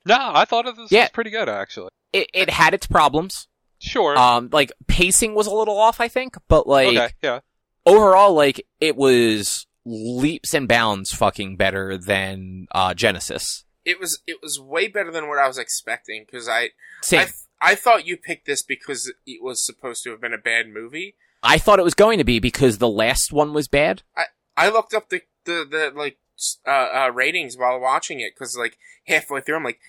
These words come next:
Speaker 3: "This is not a bad movie at all. What the fuck was Cobb talking about?" I look up ratings, it's like, six, sevens, and eights. I'm like,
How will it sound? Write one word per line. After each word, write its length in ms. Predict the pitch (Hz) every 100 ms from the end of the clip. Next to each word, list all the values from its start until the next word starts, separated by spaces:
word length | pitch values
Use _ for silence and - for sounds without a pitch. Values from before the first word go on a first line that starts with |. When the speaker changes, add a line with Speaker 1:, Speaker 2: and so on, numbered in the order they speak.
| _ -
Speaker 3:
"This 160 | 165
is 220 | 214 175 143
not 260 | 139 185
a 40 | 160 -
bad 260 | 165 139
movie 360 | 135 160 139 110
at 240 | 143 139 -
all. 480 | 120 165 113 90 - _ _
What 280 | - 160 -
the 80 | -
fuck 280 | - 175 -
was 140 | 143
Cobb 280 | - 147 123
talking 420 | - 190 247 151
about?" 280 | 117 104 95 _ _ _ -
I 80 | 202
look 180 | 202
up 140 | 196 -
ratings, 320 | 160 202 135
it's 80 | 139
like, 180 | 123 - _ -
six, 420 | - 170 - -
sevens, 320 | 139 135 123
and 100 | 123
eights. 300 | 170 165 -
I'm 100 | 131
like, 220 | 127 -